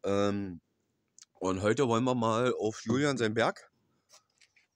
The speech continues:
Da oben hinauf wollen wir. Da, da oben rauf. Wollen wir mal gucken. Ähm, das ist von Jura, äh, Julian der Berg.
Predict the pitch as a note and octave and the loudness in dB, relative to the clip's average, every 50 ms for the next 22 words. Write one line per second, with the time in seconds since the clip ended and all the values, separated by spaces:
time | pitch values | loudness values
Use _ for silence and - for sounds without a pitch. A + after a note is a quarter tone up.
0 | _ _ _ _ _ _ _ _ E2+ F2 - G2 A2 B2+ D3 D#3 - - A#2 C3 | _ _ _ _ _ _ _ _ _ _ 0 2 2 4 2 2 0 -2 -4 -4
1 | C#3 D3+ C#3 C3+ B2+ B2 B2+ D#3 G3 - - B2 D3 D3 F3 G#3 - - _ _ | -4 -4 -6 -6 -4 -4 -4 -4 -4 -6 -6 -8 -6 -6 -10 -10 -12 -20 _ _
2 | _ _ _ _ - C#3 E3 _ _ _ _ _ _ _ _ _ - A#2+ A#2+ - | _ _ _ _ -20 -20 -20 _ _ _ _ _ _ _ _ _ -8 -6 -6 -6
3 | C3+ D3 D#3 - - - G#3 - - _ _ _ _ _ - - - _ _ - | -10 -16 -16 -14 -12 -12 -12 -12 -14 _ _ _ _ _ -20 -20 -20 _ _ -20
4 | _ _ _ - A2 B2+ C3 B2 B2 A#2 - D#3 - F3 G#3+ G3 _ _ _ _ | _ _ _ -6 -4 -4 -2 -2 -2 -2 -2 -4 -6 -6 -8 -10 _ _ _ _
5 | _ _ - - B2 B2 B2 B2+ B2 B2 B2 B2+ B2+ B2 B2 - - A#2 B2 - | _ _ -8 -6 -4 -2 -2 -2 -2 -4 -4 -4 -4 -4 -4 -4 -4 -6 -6 -6
6 | - - C3 A#2 A2+ A2+ A#2+ D3 D#3+ D3 D#3 D3 D3 C#3+ C3 C3+ B2 A2 B2+ D3+ | -8 -6 -6 -4 -4 -2 -2 -2 -2 0 0 0 0 2 0 0 0 0 0 0
7 | F3+ F3+ F3 E3+ D#3+ D3+ C3 D3+ D3+ D3+ E3 F#3 | 0 0 0 0 -2 -2 -2 0 0 0 0 -2